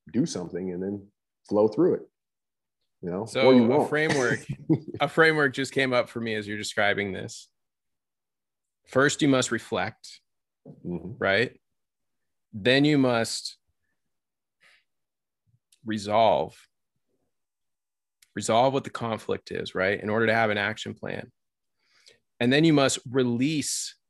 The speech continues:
Speaker 2: yourself from the shoulds in your own mind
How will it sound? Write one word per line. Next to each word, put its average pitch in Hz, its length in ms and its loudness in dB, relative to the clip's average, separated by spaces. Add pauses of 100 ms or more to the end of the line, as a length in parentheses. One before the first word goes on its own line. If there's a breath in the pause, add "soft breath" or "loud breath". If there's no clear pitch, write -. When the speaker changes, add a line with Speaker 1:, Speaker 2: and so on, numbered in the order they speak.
Speaker 2:
yourself 113 920 0 (680)
from 127 320 0
the 120 80 0
shoulds 127 680 0
in 123 80 -4
your 113 160 0
own 107 320 -4
mind 107 720 -2